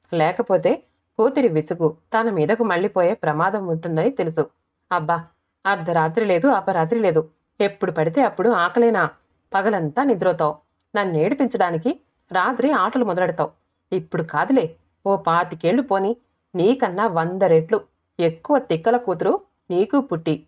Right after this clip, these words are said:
ఇలాగే ఏడిపిస్తే అప్పుడు తెలిసొస్తుందిలే అంటూ ఇంకా లోకం తెలియని చంటిగుడ్డు మీద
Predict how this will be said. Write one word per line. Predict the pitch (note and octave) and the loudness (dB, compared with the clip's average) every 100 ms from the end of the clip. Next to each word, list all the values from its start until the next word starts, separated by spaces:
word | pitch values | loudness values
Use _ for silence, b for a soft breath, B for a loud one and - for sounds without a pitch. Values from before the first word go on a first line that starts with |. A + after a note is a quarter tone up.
| _ F#3+ | _ -2
ఇలాగే | F#3 F3 F3 B3 F3 | 0 2 2 2 2
ఏడిపిస్తే | A3+ A3+ D#3+ F#3 F4+ - _ _ - | 2 0 -4 -2 -2 -4 _ _ -4
అప్పుడు | G#3+ G#3+ F3+ | -4 -2 -4
తెలిసొస్తుందిలే | E3 F3 B3+ B3 G#3 F#3+ E3+ - _ - | -2 0 0 0 0 0 -2 -8 _ -4
అంటూ | E3+ D#3 - _ _ _ _ A#3 | -2 -2 -8 _ _ _ _ -2
ఇంకా | A3+ B3+ | 2 0
లోకం | A#3 E3 B3+ A3 | 2 0 0 -4
తెలియని | G3+ F3+ E3+ A#3+ A#3+ | -2 -4 -2 -4 -2
చంటిగుడ్డు | F#3 F3 G3 E3+ E3+ | -2 -2 -4 -4 0
మీద | D#3+ | 0